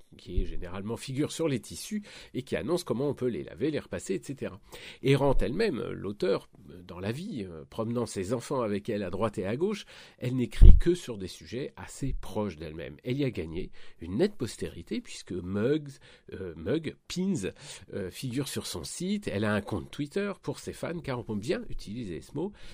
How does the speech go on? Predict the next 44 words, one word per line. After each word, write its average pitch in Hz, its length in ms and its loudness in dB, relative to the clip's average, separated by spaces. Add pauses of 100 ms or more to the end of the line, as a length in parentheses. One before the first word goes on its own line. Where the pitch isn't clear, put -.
(160)
pour 175 240 -4
désigner 90 460 -8
ses 175 160 -6
lecteurs. 135 480 -6 (420)
Le 120 140 2
Monde 151 180 4
des 135 140 2
Livres 139 320 0
lui 95 160 -4
adjoignait 107 480 -4
dès 87 120 -6
la 73 120 -10
semaine 80 240 -14
dernière, 165 500 -4 (160)
Merci 104 480 -6
pour - 220 -18
l'invitation, 85 600 -10
c'est - 180 -10
le 175 120 -8
titre, - 320 -12 (220)
de 92 120 -8
Laurie 95 400 -4
Moore, 190 320 -6 (560)
euh, 82 80 -12
paru 90 340 -6
chez - 160 -14
l'Olivier. « 87 500 -8 (380)
Saisir 147 460 0
ce - 100 -12
qui - 200 -6
est 87 80 -4
là, 170 200 -4
palpite 123 680 -6
et 104 80 -12
fuit », 202 340 -6
nous 98 140 -4
disait 82 260 -10
Florence - 480 -10
Noiville, 175 440 -4
Moore 113 400 -4
fait - 160 -16
ça - 180 -10
comme - 260 -14
personne. 98 460 -4